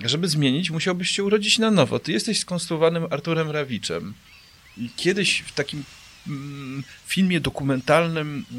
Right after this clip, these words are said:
e, o polskich dziennikarzach muzycznych, zatytułowanym Zoil, p-,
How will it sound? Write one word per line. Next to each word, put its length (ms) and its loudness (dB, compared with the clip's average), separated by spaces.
e, 360 -4
o 80 0
polskich 460 0
dziennikarzach 640 -4
muzycznych, 760 0
zatytułowanym 720 -2
Zoil, 560 4
p-, 60 -14